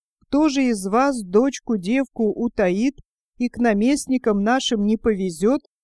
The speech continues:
тому от меня быть в великой опале и казни. Грамоту пересылайте между собою, не задерживайте ни часу».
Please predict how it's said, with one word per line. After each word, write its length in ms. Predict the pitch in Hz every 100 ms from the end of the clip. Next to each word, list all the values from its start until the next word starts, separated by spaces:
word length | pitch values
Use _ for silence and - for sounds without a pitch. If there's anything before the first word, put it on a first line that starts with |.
| _ -
тому 300 | 226 214 262
от 180 | 285 285
меня 380 | 262 254 269 247
быть 360 | 185 269 254
в 60 | 202
великой 580 | 185 214 208 254 277 254
опале 460 | - 202 226 262
и 180 | 269 262
казни. 680 | - 208 185 175 - 185 180 _ _ _ -
Грамоту 680 | 175 196 269 302 302 - 269
пересылайте 920 | 240 240 233 247 214 233 240 - 208
между 420 | 202 214 180 180
собою, 760 | - 185 160 185 247 277 294 - _ _
не 180 | 208 254
задерживайте 1040 | 214 208 165 175 262 269 269 277 277 -
ни 240 | 233 220 254
часу». 760 | - 185 165 156 - 160 147